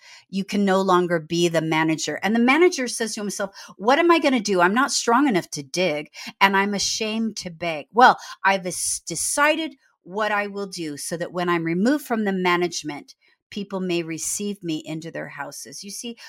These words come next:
what's going on here is that a shift has come. There's been a major change, a crisis. And,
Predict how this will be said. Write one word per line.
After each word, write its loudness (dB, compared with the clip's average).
what's 0
going 0
on 0
here -6
is -10
that -2
a -8
shift -6
has -6
come. -8
There's 0
been -2
a -4
major -2
change, -8
a -4
crisis. -4
And, 0